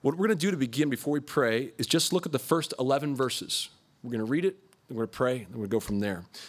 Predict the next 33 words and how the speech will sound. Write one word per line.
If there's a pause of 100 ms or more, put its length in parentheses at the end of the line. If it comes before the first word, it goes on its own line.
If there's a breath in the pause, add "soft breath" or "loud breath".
(340 loud breath)
So
look
at
Isaiah
forty, (320)
one
through
eleven.
This
is
God's
word. (1300 loud breath)
"Comfort, (340)
comfort
my
people,"
says
your
God. (380 soft breath)
"Speak
tenderly
to
Jerusalem (180 loud breath)
and
cry
to
her (460 soft breath)
that (100)
her
war-, (140)
her
warfare
is